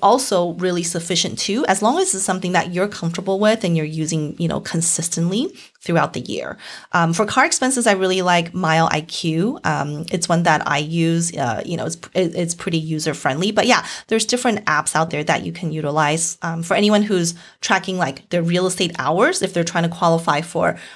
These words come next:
real estate professional or they're using, like, short-term rental loopholes, um, a really great app is called reps Tracker, R E P S Tracker. Um, it was actually created by, uh, a client of mine who was a physician. <laughs>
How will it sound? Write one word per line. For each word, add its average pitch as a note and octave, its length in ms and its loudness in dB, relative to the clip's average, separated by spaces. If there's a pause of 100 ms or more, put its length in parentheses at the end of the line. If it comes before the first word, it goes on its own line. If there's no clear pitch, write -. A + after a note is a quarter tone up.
real E3 160 4
estate E3 220 -6
professional C#4 520 0
or A3 80 4
they're F3+ 100 -6
using, D#3+ 340 -4
like, C3+ 160 0
short-term D#3+ 500 -2
rental G#3 300 2
loopholes, F#3+ 540 2 (380)
um, E3 360 0
a F#3 80 0
really F#3 300 0
great E3+ 300 0
app D3+ 240 0
is E3 120 -6
called - 260 0 (160)
reps D#3+ 480 -2
Tracker, A#3+ 560 0
R D#3 140 2
E F3 140 -4
P E3+ 280 -8
S D3 260 -2
Tracker. A#3+ 460 -2 (400)
Um, D#3+ 340 0
it F#3 60 -4
was E3+ 160 0 (100)
actually G3 440 2
created E3+ 520 -4
by, D3 420 0
uh, D3 220 -4
a E3 60 -4
client G#4 300 0
of G#3+ 120 -2
mine - 320 -2
who F#3 160 -4
was E3+ 280 -4
a E3 320 -4
physician. A#3+ 760 0
<laughs> - 60 -16